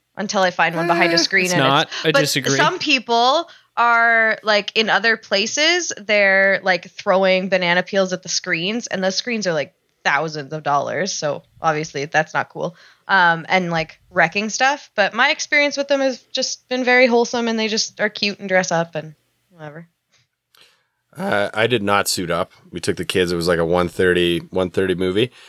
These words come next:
Speaker 3: uh, but I did have a very relatable dad moment, um, because, like, uh,
Speaker 2: Locked
Speaker 3: we were
Speaker 2: one of the
Speaker 3: sit-
Speaker 2: kids in the car by accident?
Speaker 3: No. <laughs> We were sitting
Speaker 2: Damn it,
Speaker 3: there.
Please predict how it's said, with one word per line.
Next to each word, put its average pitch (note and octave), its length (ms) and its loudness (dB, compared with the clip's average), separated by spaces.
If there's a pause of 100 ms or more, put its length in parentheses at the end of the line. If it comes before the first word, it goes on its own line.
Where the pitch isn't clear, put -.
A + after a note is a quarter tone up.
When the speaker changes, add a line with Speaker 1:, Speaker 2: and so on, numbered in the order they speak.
(220)
Speaker 3:
uh, F#2 240 2
but E2+ 140 0
I F#2+ 40 2
did G#2 200 0
have G#2+ 180 0
a G#2+ 60 -2
very F#2 220 4
relatable F2+ 440 0
dad D#2+ 260 -2
moment, D2+ 320 -8 (380)
um, F2 520 0 (240)
because, G2 360 -2
like, F#2 380 0 (540)
uh, G2+ 160 0
Speaker 2:
Locked D3+ 200 4
Speaker 3:
we A#2 40 2
were - 80 2
Speaker 2:
one C#3+ 60 4
of C#3 40 2
the C#3 60 2
Speaker 3:
sit- C3+ 80 -2
Speaker 2:
kids D3 220 0
in C#3+ 80 -4
the C#3 60 0
car C#3 220 0
by C3+ 160 2
accident? C#3+ 480 -2 (320)
Speaker 3:
No. A2 320 2 (540)
<laughs> B2+ 80 -2 (920)
We A#2+ 180 2
were B2 100 2
sitting B3+ 300 2
Speaker 2:
Damn - 20 2
it, B3 100 4
Speaker 3:
there. - 20 0